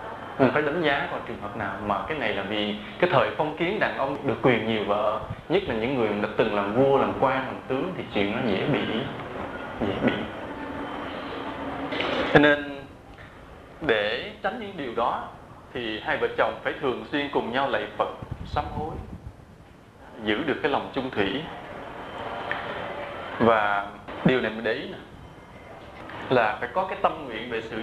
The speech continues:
chung thủy ở trong lòng. Vì sao vậy? Vì chung thủy nó là cái bước gần đến cái chỗ mà vượt qua ái dục luôn.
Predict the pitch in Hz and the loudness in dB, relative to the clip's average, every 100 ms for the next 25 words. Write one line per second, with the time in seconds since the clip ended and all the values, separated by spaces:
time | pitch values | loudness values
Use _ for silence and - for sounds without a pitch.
0 | - 156 151 117 - - 151 - 64 - | -2 -2 0 0 0 0 0 -2 -2 -4
1 | - - - - - - - - 123 120 | -12 -12 -12 -12 -16 -18 -18 -10 -6 2
2 | 156 143 113 107 120 131 117 139 165 151 | 2 2 -2 -4 -2 0 2 2 4 4
3 | 117 131 196 180 120 113 175 185 226 - | 4 4 2 4 4 2 2 4 4 2
4 | - - - - - - - 135 156 131 | -6 -14 -16 -18 -18 -12 0 2 2 0
5 | 120 - 220 220 - - - 139 123 110 | -2 0 0 0 4 4 4 0 2 2
6 | 104 131 127 160 160 202 131 98 147 | 4 2 4 2 0 0 -2 -2 -4